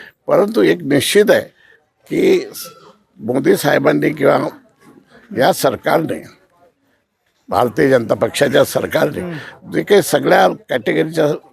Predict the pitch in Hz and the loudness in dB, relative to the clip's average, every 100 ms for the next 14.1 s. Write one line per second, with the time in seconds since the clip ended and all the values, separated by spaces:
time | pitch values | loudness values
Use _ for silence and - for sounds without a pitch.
0 | _ 143 143 - - 123 135 151 120 131 | _ -8 -6 -4 0 0 0 0 -2 -2
1 | 127 107 117 127 - 151 113 104 - - | -2 -2 -2 2 2 2 2 -2 -4 -12
2 | - - - 127 156 135 143 131 127 143 | -18 -14 -10 0 2 4 2 2 0 -2
3 | - 147 - - 143 135 135 123 117 113 | -2 -4 -6 -10 -2 0 2 2 2 0
4 | 104 - 120 113 147 180 131 98 92 - | 0 -2 0 0 2 2 2 0 -6 -8
5 | - - - - 208 160 - 269 233 208 | -18 -18 -14 -10 -2 -2 0 -2 0 2
6 | 190 196 - 139 160 196 165 165 160 165 | 2 0 -2 -2 2 2 2 2 2 2
7 | 151 120 107 101 92 - - 185 190 262 | -2 -2 -4 -4 -6 -10 -10 -8 -4 -4
8 | - 220 226 - 226 202 196 - 175 160 | 0 0 2 2 2 4 2 2 0 0
9 | 127 202 - 180 196 175 233 233 - - | -2 -2 2 4 2 2 0 0 -10 -20
10 | - 196 180 233 233 240 240 185 233 220 | -2 0 4 2 4 2 2 0 0 0
11 | - 202 247 202 202 202 180 196 233 214 | 0 0 2 4 4 2 2 2 4 2
12 | 196 220 202 214 - - 190 - 208 185 | 2 0 2 2 0 -2 -2 2 2 2
13 | - 196 156 165 156 151 151 151 147 139 | 2 0 0 -2 -4 -8 -6 -6 -6 -8